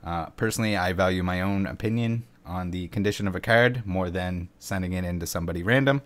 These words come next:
But that's on you. However you wanna enjoy it. Um, with these games, with grading, uh, with any company basically other than P S A,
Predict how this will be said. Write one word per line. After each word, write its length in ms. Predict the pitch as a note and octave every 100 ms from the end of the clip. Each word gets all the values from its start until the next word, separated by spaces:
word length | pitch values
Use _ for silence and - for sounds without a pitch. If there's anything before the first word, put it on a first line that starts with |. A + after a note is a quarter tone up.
| _ _ - _ _ - _ _ _ _ -
But 260 | F#2+ F2 -
that's 180 | F#2+ G#2
on 140 | F#2+
you. 160 | E2 -
However 320 | G#2 G#2 G#2+
you 120 | A#2 A2+
wanna 200 | A2+ A2+
enjoy 240 | A2+ B2+
it. 240 | C3 - - - - - - - - - -
Um, 280 | F#2+ F2+ -
with 200 | G#2+ B2
these 180 | C#3 C3
games, 480 | B2+ C3 B2+ B2+ - - - - - - -
with 320 | G2 G#2+ - - _ -
grading, 500 | F#2+ G#2 G#2 G2+ G#2 - - -
uh, 280 | E2+ E2+ D#2
with 180 | F2 F#2 -
any 240 | F#2 G2 F#2
company 420 | G#2 F#2 F#2+ F#2
basically 600 | F#2+ F#2 - - F#2 E2+
other 220 | F2+ F#2
than 140 | F2 F2
P 200 | G2 F2
S 140 | -
A, 320 | B2+ C3 B2